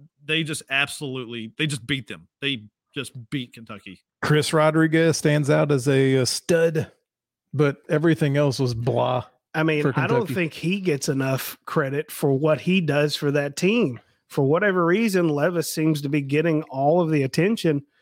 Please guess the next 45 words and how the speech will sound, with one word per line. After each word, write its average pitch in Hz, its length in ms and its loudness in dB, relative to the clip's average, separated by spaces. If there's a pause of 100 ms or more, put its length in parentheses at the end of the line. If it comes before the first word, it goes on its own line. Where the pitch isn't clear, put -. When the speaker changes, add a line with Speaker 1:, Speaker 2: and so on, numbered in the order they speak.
(240)
Speaker 3:
and 139 140 -2
I 196 80 0
don't 311 160 2
wanna 196 160 2
hear 175 260 0
any 156 160 0
more 139 320 0
of 107 140 -10
it. 92 120 -16 (120)
I 214 140 0
will 277 180 2
hear 202 240 -2
no 180 260 0
more 185 300 0
of 156 100 0
this 147 160 -6
Kentucky 139 580 -8
bullshit, 143 760 -8 (500)
all 143 80 -4
right? 160 100 0
Because 151 260 0
that's 202 220 -2
exactly 147 540 0
what 139 180 0
it 127 120 2
is. 127 320 0
It's 196 180 0
just 262 180 -6
absolute 170 540 0
bullshit 147 480 -2
to 143 80 -6
have 143 120 -4
to 139 100 -6
listen 160 360 -4
to. 185 260 0 (840)
Kentucky, 180 460 2
go 175 220 2
play 214 200 0
basketball. 156 640 0
Sometimes 208 560 0
you're 185 180 4
okay, 185 400 2
but, 156 220 0
you 165 120 2
know, 131 280 -2